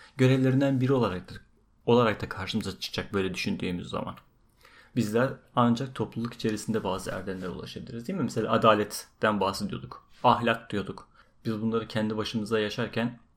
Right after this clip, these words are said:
bu erdemlere ulaşmanın imkansız olduğundan bahsetmiştik önceki programlarımızda. Haliyle devlet de bize temelde bu iyi yaşamı sağlayacak zemini ve imkanları sağlayacak.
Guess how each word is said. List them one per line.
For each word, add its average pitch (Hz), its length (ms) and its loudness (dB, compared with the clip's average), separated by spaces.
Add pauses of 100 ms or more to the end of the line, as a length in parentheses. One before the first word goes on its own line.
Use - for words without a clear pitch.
(100)
bu 139 160 4
erdemlere 113 480 6
ulaşmanın 107 400 0
imkansız 110 480 0
olduğundan 110 500 4
bahsetmiştik - 640 -10 (220)
önceki 104 340 -8
programlarımızda. 92 880 -8 (200)
Haliyle 143 720 0 (100)
devlet 131 480 4
de 139 260 -2 (300)
bize 107 380 -2
temelde 117 640 0 (580)
bu 135 340 2
iyi 127 260 0
yaşamı 120 600 0 (120)
sağlayacak 104 720 0
zemini 104 600 0
ve 143 80 -6
imkanları 135 580 0
sağlayacak. - 680 -8